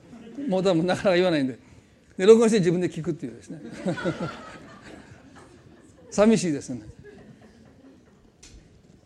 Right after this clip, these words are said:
まあ、あの、なかなかその、だから愛し合うなんていうのは、なかなか教会でしか聞かないですね。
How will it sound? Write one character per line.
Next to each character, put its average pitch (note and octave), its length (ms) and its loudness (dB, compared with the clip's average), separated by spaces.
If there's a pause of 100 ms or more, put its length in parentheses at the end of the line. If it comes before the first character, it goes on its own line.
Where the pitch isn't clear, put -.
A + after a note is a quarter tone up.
(920)
ま G#3 280 4
あ、 - 40 -2
あ E3+ 40 0
の、 D#3+ 460 -2 (400)
な B3 140 2
か C4 100 2
な B3+ 100 2
か A#3+ 60 0
そ B3 140 2
の、 A3 80 4
だ G#3+ 60 4
か G3 100 2
ら G3+ 60 -2
愛 A#3+ 180 6
し C4+ 160 0
合 D4 80 6
う D4 40 8
な B3+ 140 4
ん G3 40 -2
て G3+ 60 0
い - 20 -2
う - 20 -2
の F3+ 60 0
は、 E3 80 0
な F#3+ 180 -2
か C#4+ 80 0
な A3 60 -2
か - 20 -8
教 D#4 240 2
会 D4 160 4
で D#4 100 2
し B3 80 -4
か A#3 80 0
聞 - 180 -4
か G#3 80 4
な D3+ 120 -2
い A2+ 60 -16
で - 100 -20
す - 40 -20
ね。 - 120 -18